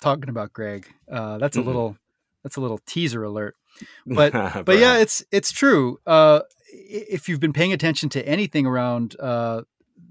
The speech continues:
Speaker 1: the discourse, the musical discourse lately, you've probably read a think piece or two about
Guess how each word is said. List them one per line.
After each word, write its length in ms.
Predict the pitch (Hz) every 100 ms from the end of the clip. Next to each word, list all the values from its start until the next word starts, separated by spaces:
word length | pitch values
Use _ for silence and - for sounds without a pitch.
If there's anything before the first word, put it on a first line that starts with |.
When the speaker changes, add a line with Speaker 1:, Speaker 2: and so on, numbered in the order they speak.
| 139 -
Speaker 1:
the 260 | 120 135
discourse, 680 | 117 139 156 - 110 110 -
the 80 | -
musical 380 | 120 139 143 117
discourse 540 | 101 160 - 107 101 104
lately, 260 | 98 123
you've 260 | 131 180 -
probably 600 | 247 226 220 220 220 196 190
read 240 | 240 240
a 40 |
think 300 | 214 262 233
piece 280 | - 185 -
or 80 | 131
two 380 | - 143 117 98
about 380 | 107 117 110 104